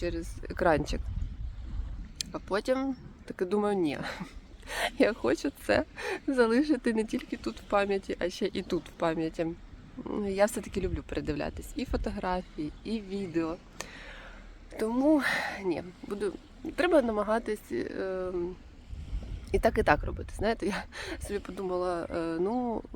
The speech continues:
двадцять чотири години на добу, ціла куча хвилин <laughs> на добу, то, значить, можна все-таки так розподілити, щоб і вистачало хвилин і на подивитись, і на познімати. Бо все-таки, да, хочеться, щоб,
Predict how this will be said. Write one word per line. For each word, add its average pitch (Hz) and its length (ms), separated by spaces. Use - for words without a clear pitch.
двадцять 240 420
чотири 220 220
години 208 400
на 185 100
добу, 202 480
ціла 226 220
куча 214 300
хвилин 214 520
<laughs> - 80
на 196 180
добу, - 320
то, 339 160
значить, 302 360
можна 247 500
все-таки - 400
так 202 220
розподілити, 214 840
щоб 196 200
і 185 420
вистачало 180 720
хвилин 175 440
і 233 140
на 240 100
подивитись, 202 600
і 233 80
на 226 100
познімати. 196 720
Бо - 60
все-таки, 160 360
да, 135 140
хочеться, - 420
щоб, - 160